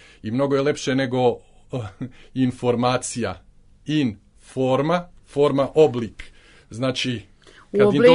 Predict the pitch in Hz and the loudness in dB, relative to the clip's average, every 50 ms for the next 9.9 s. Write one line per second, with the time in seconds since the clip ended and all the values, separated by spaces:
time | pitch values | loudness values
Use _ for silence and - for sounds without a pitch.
0 | 170 156 254 269 139 135 139 175 - 131 123 120 131 143 156 - - 220 165 - | 8 6 4 2 2 2 0 0 0 -2 -2 0 2 2 0 0 -2 -2 -2 0
1 | - 202 214 214 214 220 220 214 - 160 151 151 156 160 160 156 - 220 214 147 | 0 0 -2 -4 -6 -6 -6 -2 2 4 6 6 6 4 4 4 4 4 4 6
2 | 151 165 165 156 170 165 139 - - 143 135 131 - 147 139 123 123 143 131 117 | 6 6 6 6 2 0 0 0 0 0 0 0 -2 -4 -4 2 2 2 2 2
3 | - - - - - - - - - 185 180 185 185 160 135 127 113 92 95 98 | 0 -6 -12 -16 -20 -20 -20 -18 -12 -8 -4 -2 2 4 4 4 4 2 0 0
4 | 107 113 127 156 175 208 208 180 165 139 - - - - - _ - - 139 143 | 0 2 2 2 2 2 2 0 0 -4 -8 -12 -20 -20 -20 _ -8 -2 -2 0
5 | 139 160 165 175 170 175 170 165 147 - - 151 151 151 156 165 156 113 98 - | 0 0 0 0 0 2 0 0 0 -2 -2 -2 0 2 2 2 0 -2 -4 -8
6 | - 107 123 127 117 - - 117 - - 120 127 120 - - 107 101 - 117 113 | -8 -4 -4 -4 -4 -4 -6 -6 -6 -4 -4 -4 -4 -4 -6 -8 -4 -2 -2 -2
7 | 113 113 104 - - - 104 117 123 113 104 - - - - - - 110 113 120 | -2 -2 -6 -8 -12 -12 -10 -8 -6 -6 -8 -10 -14 -18 -20 -16 -12 -10 -6 -6
8 | 120 113 95 - - - - - - - - 120 120 127 131 127 117 104 - - | -6 -6 -6 -10 -16 -20 -20 -14 -12 -8 -6 -4 -2 -2 0 -2 -2 -4 -8 -12
9 | - - - - - - - 117 131 131 - - 139 131 127 123 113 - | -14 -18 -20 -20 -16 -10 -4 -4 -4 -4 -4 -6 -4 -2 0 0 -2 -2